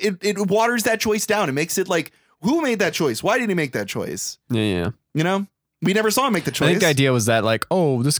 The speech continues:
Speaker 2: bad guy did it all." And then the reveal was like, "Oh, wait, he didn't."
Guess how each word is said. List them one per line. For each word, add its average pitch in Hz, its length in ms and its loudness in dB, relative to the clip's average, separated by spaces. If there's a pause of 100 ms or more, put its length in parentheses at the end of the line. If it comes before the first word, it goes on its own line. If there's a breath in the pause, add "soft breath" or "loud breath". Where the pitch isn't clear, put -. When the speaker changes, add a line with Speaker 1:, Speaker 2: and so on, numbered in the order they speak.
(120)
Speaker 2:
bad 175 220 0
guy 113 160 2
did 101 180 -2
it 92 140 -2
all." 98 320 0 (260)
And 110 140 -2
then 110 440 0
the 110 100 -2
reveal 107 360 0
was 104 140 -2
like, 104 180 -2
"Oh, 107 80 0
wait, 101 200 -2
he 107 100 -4
didn't." 92 320 -4